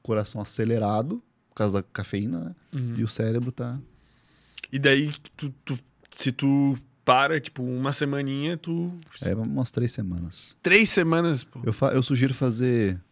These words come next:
Speaker 1: o down.
Speaker 2: Gradativo, fa-, o desmame.
Speaker 1: É, um desmamezinho ali.
Speaker 2: Ô, Gabriel, vamos trabalhar de meta aí pra final do ano, pô?
Speaker 1: Cara, é só você começar a tomar
Speaker 2: Quanto
Speaker 1: mais tarde.
Speaker 2: tu, quanto tu tomou de café hoje?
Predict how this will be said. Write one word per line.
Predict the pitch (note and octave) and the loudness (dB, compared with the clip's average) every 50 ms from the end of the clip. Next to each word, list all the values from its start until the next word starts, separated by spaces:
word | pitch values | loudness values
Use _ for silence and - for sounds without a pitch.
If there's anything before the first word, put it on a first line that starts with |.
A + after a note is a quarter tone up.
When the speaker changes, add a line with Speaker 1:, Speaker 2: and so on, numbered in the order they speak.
| _ _ _ _ _ _ _ - | _ _ _ _ _ _ _ -4
Speaker 1:
o | - G2+ | -2 -2
down. | F#2+ F#2 D#2+ E2+ E2+ E2+ F2+ - - - C3+ | -2 0 0 0 0 0 -2 -6 -12 -20 -14
Speaker 2:
Gradativo, | C#3 A2+ A2+ A2 A#2 A2+ G#2+ - - A#2 G#2 | -6 -2 0 0 0 0 -2 -4 -6 -8 -6
fa-, | - - G#2+ | -4 -4 -4
o | F#2+ A#2+ A2+ A2+ | -2 -2 -2 -2
desmame. | A#2+ B2 B2+ C3+ C#3 C#3 C#3 C3 A#2 G#2+ | 0 2 2 4 4 4 4 4 2 -2
Speaker 1:
É, | G2+ | -2
um | G2+ F#2 F2+ F#2 | -4 -6 -6 -6
desmamezinho | F2+ F2+ F2+ F2+ F2+ F2+ F2+ F2+ F2 F2 F2 F2 E2+ F2 | -4 -4 -2 0 0 2 2 0 0 -2 -2 -2 -2 -2
ali. | F2 F2 E2 - _ _ _ | -4 -6 -8 -10 _ _ _
Speaker 2:
Ô, | - B2 | -2 2
Gabriel, | C#3 C#3+ D3 D3 C#3 B2+ A2+ G#2+ | 4 4 6 6 6 4 4 2
vamos | G#2 A#2 A#2 A2+ A#2+ B2+ B2+ B2 B2 A#2+ A#2+ A#2 A2+ | 0 0 2 2 4 4 4 4 4 4 4 4 4
trabalhar | - B2 A#2+ A#2 A#2+ A2+ A#2 A#2 B2 | 4 2 2 4 4 4 4 4 4
de | B2 A2+ | 4 2
meta | A2 A2 A2+ B2+ - - B2+ | 2 2 2 2 2 2 2
aí | B2+ B2+ F3+ F3 - | 2 2 0 -2 -4
pra | - A#2+ A2 | -2 -2 -2
final | - - A#2 A#2 A#2 A#2 | -2 -2 0 0 0 0
do | A#2+ B2 A#2 | 2 2 2
ano, | B2+ F3 E3+ C#3+ | 2 0 -2 -4
pô? | - A2+ B2+ - _ _ _ _ _ _ _ _ _ _ _ - | -4 -8 -10 -10 _ _ _ _ _ _ _ _ _ _ _ -4
Speaker 1:
Cara, | - A3 A3 D3 | 0 2 4 4
é | B2+ B2 | 4 4
só | - C#3 D3+ | 4 2 2
você | D3 - F3+ F#3 F#3 F#3 F3 E3+ D3 C3 B2+ B2 A#2+ | 2 4 4 4 6 6 6 6 6 6 4 4 2
começar | - C#3+ D3 C#3 - - D3 | 2 2 2 2 2 2 0
a | D3+ | 0
tomar | - - D#3 D3 C#3+ D3 | 0 0 0 2 4 8
Speaker 2:
Quanto | D3+ F3+ F3+ F3 G3 F#3+ | 10 10 10 8 6 4
Speaker 1:
mais | F#3 G3 | 4 4
tarde. | D#3+ D#3 C3 - | 2 2 -2 -2
Speaker 2:
tu, | - | 4
quanto | - F#3+ F#3+ F3+ - | 4 4 4 4 2
tu | - F3 | -2 0
tomou | - F#3 E3+ E3 E3 D#3+ | 2 2 4 4 4 2
de | D3+ | 2
café | - E3 D3+ - D3+ C#3 C#3 C3 - - | 2 2 2 4 4 4 4 4 2 4
hoje? | C#3+ C#3+ C#3 C3 G#2+ G2+ F#2 G2+ | 4 6 6 6 4 2 -2 -8